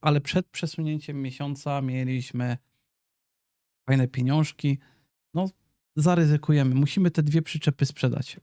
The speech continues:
bo tak naprawdę nie mamy już gdzie sypać. I zobaczcie, jaki kombajn marki DeWolf zawitał u nas. Wypożyczenie tej maszyny kosztowało mnie nie lada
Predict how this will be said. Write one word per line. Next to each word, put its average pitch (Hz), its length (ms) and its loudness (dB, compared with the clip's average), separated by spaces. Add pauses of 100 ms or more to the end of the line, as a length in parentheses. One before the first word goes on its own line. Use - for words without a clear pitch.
bo 135 680 2
tak 143 160 2
naprawdę 143 380 4
nie 143 160 4
mamy 175 220 4
już 147 80 4
gdzie 139 180 4
sypać. - 460 -2 (1080)
I 147 80 6
zobaczcie, 196 520 4
jaki 160 460 4
kombajn 151 680 4
marki 147 520 4
DeWolf 147 720 4
zawitał 135 840 4
u 135 80 6
nas. 143 380 2 (680)
Wypożyczenie 165 640 4
tej 196 140 2
maszyny 190 400 0
kosztowało 165 840 2 (380)
mnie 139 680 4 (240)
nie 139 280 4
lada 135 580 4